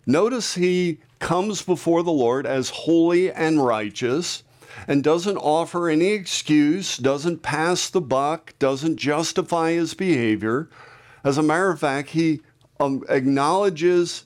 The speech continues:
his guilt and agrees that the Lord, as holy, righteous, and just, deserves to inflict punishment upon him.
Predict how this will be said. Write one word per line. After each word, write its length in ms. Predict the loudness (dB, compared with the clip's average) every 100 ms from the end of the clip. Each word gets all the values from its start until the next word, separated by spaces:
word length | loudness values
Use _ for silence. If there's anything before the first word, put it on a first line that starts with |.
| _
his 280 | 0 2 0
guilt 600 | -2 0 2 0 -4 -14 _ _ _ _ _ _ _ -6
and 720 | -2 0 2 2 2 0 -4 -14 _ _ _ _ -2
agrees 880 | -2 0 0 2 2 2 2 0 0
that 160 | -2
the 80 | 0
Lord, 640 | 0 2 4 4 4 2 0
as 680 | -4 0 2 2 0 -4 -12 -12
holy, 640 | 0 2 4 4 0 -4 _ _ _ _ -4
righteous, 840 | 0 2 0 -2 0 0 0 -8 -6
and 280 | 0 2 2
just, 680 | 2 2 2 -2 -4 -8 -12 -20 -20 -14
deserves 840 | -2 0 2 2 2 2 0 -2 -4
to 180 | 0 2
inflict 480 | 2 0 -2 -4 -8
punishment 680 | -2 0 2 0 0 0
upon 460 | 0 0 0 2 2
him. 320 | 0 -4 -8